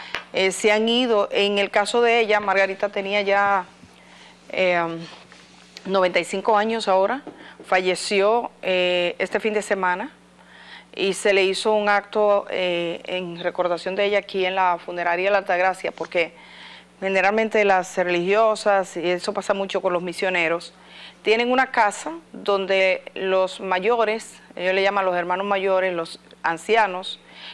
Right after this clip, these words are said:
que ya han ga-, dado su vida en las comunidades trabajando, lo mandan a un mismo centro. O sea, trabajan en los pueblos, son misioneros, se mueven de aquí a allá. Y con los achaque-, achaques de la vida, esa es su única familia.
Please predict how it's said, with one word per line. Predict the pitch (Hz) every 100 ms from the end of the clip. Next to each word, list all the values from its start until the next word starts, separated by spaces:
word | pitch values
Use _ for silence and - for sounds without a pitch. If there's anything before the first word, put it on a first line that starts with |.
| -
que | - 196
ya | 233 269
han | 294
ga-, | 285 277
dado | 233 254 262
su | - 233
vida | 262 220 185 -
en | -
las | 185 185
comunidades | 190 190 196 214
trabajando, | 220 214 190 170 170
lo | 180
mandan | 185 190 226
a | 214
un | 202
mismo | 220 214 208
centro. | 302 339 - - - - - - -
O | -
sea, | 190 180 170 165 - - - -
trabajan | 202 196 180 175 175 175
en | 170 170 165
los | 165
pueblos, | 165 180 180 175 170 175 175 175 180 -
son | - 185
misioneros, | 180 165 190 170 175 190 185 180 180 175
se | 190
mueven | 170 185 185 180 180
de | 180
aquí | 180 185
a | 185
allá. | 185 175 - - - - - -
Y |
con | - 214
los | 208
achaque-, | 202 214 262 -
achaques | 220 226 226 269
de | 285
la | 285 247
vida, | 240 277 190 208 320 - _ _
esa | - 277
es | 269
su |
única | - 269 294 269
familia. | 196 190 294 240 160